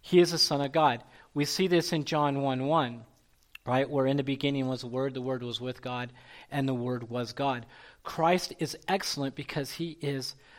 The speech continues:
the Son of God. But what does that bring, right? So that means Christ is what? He's excellent in his speech.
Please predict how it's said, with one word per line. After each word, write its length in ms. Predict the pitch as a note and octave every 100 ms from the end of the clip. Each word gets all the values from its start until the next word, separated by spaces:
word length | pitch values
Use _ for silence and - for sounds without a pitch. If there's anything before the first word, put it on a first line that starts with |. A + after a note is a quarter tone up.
| -
the 140 | C3 C#3
Son 340 | - - C3
of 160 | B2 B2
God. 400 | D3+ D3 A#2 A#2+ - - -
But 180 | D#3 -
what 480 | D#3+ G#3 G3+ -
does 200 | D#3 E3
that 280 | D#3 C#3+ C3
bring, 640 | C3 F3+ G3+ C#3 G#2 G#2+ A#2 _ _ _ _
right? 240 | C3 C#3+ - - -
So 140 | - G3
that 240 | G#3 B3
means 240 | A3+ F#3+
Christ 400 | - - G3+ G3
is 80 | E3+
what? 140 | D#3 -
He's 240 | E3 D3 -
excellent 600 | G3 G3 - A3 A3 G3 -
in 100 | D#3
his 180 | C#3+ C#3
speech. 800 | - - C3+ G#2 - - -